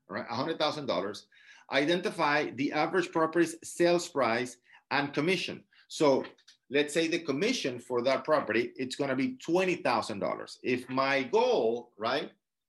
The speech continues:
uh, it's a hundred thousand, then how many I need to sell? Five, right? And then determine the number of properties closed in the next, ne-, to close in the next twelve months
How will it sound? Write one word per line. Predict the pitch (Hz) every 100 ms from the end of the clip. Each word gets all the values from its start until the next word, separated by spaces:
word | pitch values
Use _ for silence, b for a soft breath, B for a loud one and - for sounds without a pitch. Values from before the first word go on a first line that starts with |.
| _ _
uh, | 123 123 123
it's | 147 143 143
a | 120
hundred | 131 175 170
thousand, | 175 175 131 127 -
then | 110 139
how | 135 160
many | 165 170
I |
need | 160
to | 160
sell? | 143 196 196
Five, | - 131 90 - _ _
right? | 110 156 175
And | 135 147
then | 165
determine | 165 165 202 254
the | 226
number | 180 196
of | 180
properties | 180 180 180 170
closed | - 170 160 160
in |
the | 143
next, | 139 156 - -
ne-, | 131 143 - B B B -
to | 135
close | 185 175 151 147
in | 170
the | 185
next | 143 123 131 - - _ _ _ _ _ _ -
twelve | 135 120 127
months | 123 117 127